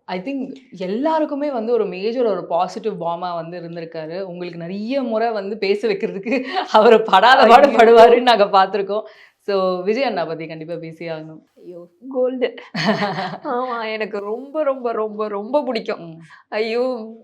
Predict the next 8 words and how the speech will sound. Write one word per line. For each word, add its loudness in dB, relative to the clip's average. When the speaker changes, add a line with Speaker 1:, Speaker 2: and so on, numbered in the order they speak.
Speaker 2:
எப்படின்னா -2
ரொம்ப 0
நேரம் 0
வெயிட் -2
பண்ணி -4
நின்னுகிட்டு -6
இருப்பேன் -4
வந்துட்டு, -4